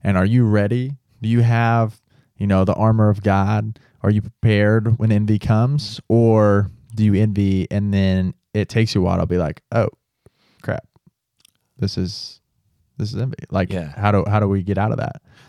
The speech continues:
Speaker 2: Well, I would tell you this, is that, um, I would fail so much more without the good word of the gospel in my back pocket, you know? And I think, oh, I mean,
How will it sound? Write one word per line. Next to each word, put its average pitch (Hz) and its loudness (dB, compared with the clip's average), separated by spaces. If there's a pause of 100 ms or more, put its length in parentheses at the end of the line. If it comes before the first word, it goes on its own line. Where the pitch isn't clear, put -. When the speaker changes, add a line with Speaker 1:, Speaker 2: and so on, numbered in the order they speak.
Speaker 2:
Well, 110 0
I 107 -2
would 104 -4
tell 113 -4
you 98 -4
this, 90 -6
is 85 -12
that, 80 -8
um, 78 -10 (1000)
I 92 -2
would 90 -6
fail 85 -6 (720)
so - -6
much 90 -6
more 82 -10
without 82 -6 (100)
the 92 -10
good 82 -8
word 82 -8
of 76 -16
the - -14
gospel - -12 (420)
in 90 -6
my 80 -6
back 73 -10
pocket, - -12 (240)
you 90 -8
know? 80 -10 (300)
And 82 -8
I 80 -6
think, 78 -14 (760)
oh, 92 0
I 85 -8
mean, 80 -8